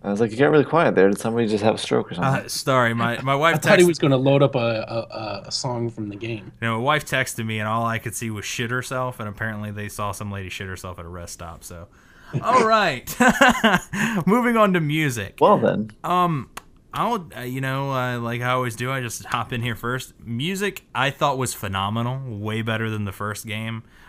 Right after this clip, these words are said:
Speaker 2: Um, they really utilized the, um, hardware of the system, as you would expect. I mean, it is a re-, a ta-, uh, title really late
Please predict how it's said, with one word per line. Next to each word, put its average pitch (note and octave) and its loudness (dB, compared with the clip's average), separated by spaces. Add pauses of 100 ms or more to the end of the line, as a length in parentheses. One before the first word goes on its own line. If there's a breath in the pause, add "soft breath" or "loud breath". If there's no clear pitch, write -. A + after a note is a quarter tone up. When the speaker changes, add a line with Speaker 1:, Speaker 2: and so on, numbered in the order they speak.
(100)
Speaker 2:
Um, F#2+ -4
they G2+ -6
really G#2 -8
utilized G2 -8
the, F#2 -12
um, E2+ -16
hardware A#2+ -6 (320 soft breath)
of A#2 -8
the G#2+ -8
system, C3 -6 (240 loud breath)
as F3+ 0
you F#3 0
would E3+ 0
expect. C#3 -6
I C3 -6
mean, B2+ -4
it C3 -2
is C3 -2
a C3 -4
re-, A#2+ -4
a B2+ -10
ta-, B2+ -8
uh, A2+ -6
title B2 -6
really A#2 -6
late A2+ -8